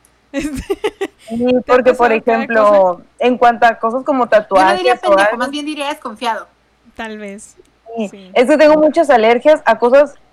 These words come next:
Speaker 2: mm, como, como la manzanilla o cosas así, que es como de, güey, mm, quién sabe qué, con qué mamada me salga mi cuerpo y, y no, y aparte
Speaker 3: ¿Y
Speaker 2: como
Speaker 3: cómo
Speaker 2: que
Speaker 3: te quita-, cómo te quitas los cólicos?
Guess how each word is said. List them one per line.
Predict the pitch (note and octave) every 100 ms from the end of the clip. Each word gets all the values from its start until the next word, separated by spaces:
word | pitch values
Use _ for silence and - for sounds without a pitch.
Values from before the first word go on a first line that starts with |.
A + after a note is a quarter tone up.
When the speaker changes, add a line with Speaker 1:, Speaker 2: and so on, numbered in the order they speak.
| G3+
Speaker 2:
mm, | - A3 _ _
como, | - B3+ B3 G#3+ -
como | - B3+ A#3
la | B3
manzanilla | C#4 D4 D4 C#4+ E4 C4+ G#3
o |
cosas | G#3+ C4 D4 A#3
así, | B3 F#4 _ _ _ _
que | B3+
es | B3
como | D4 C#4+ C#4
de, | C4 A3+
güey, | G3+ A#3+ D#4 D4 G#3+ -
mm, | G3+ A3+ G3 _
quién | C4+ C#4
sabe | D4 D4+ E4
qué, | D4+ D4 C#4
con | C#4 B3+
qué | B3
mamada | C4+ C4+ C#4
me | C#4+ C4
salga | A#3+ A#3
mi | C4+ B3
cuerpo | B3+ B3+ C#4+ D4+ D4+
y, | A#3 A#3 A3+ A3 A3
y |
no, | G3 B3 D4+ A#3+
y | A3
aparte | B3+ - A#3+ B3 D#4 C#4
Speaker 3:
¿Y |
Speaker 2:
como | - C4+
Speaker 3:
cómo | C#4 C4
Speaker 2:
que | B3+
Speaker 3:
te | D#4+
quita-, | - A3 A3 G#3+ _
cómo | B3+ C4+ B3+ D#4 G4+ -
te | F#4+ D4+
quitas | B3+ A#3 C4
los | D4+ E4+ -
cólicos? | - C4 C#4+ D#4+ - E4 B3+ _